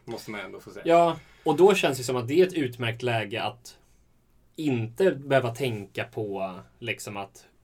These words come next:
Speaker 2: försvara poängen och så, att då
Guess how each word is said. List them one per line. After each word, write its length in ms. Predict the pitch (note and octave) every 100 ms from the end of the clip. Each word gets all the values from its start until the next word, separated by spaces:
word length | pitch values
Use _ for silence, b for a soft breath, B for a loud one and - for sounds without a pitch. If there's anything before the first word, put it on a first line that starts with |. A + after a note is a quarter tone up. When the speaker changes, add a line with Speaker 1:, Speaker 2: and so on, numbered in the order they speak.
| -
Speaker 2:
försvara 440 | A#2 B2 A2 G2+
poängen 680 | - G#2+ G#2 G2+ G2+ F#2+ G2
och 540 | G2 G2 F#2+ F#2 F#2+ F#2+ -
så, 200 | A#2 C#3+
att 140 | A2+
då 280 | A2+ C3+ C3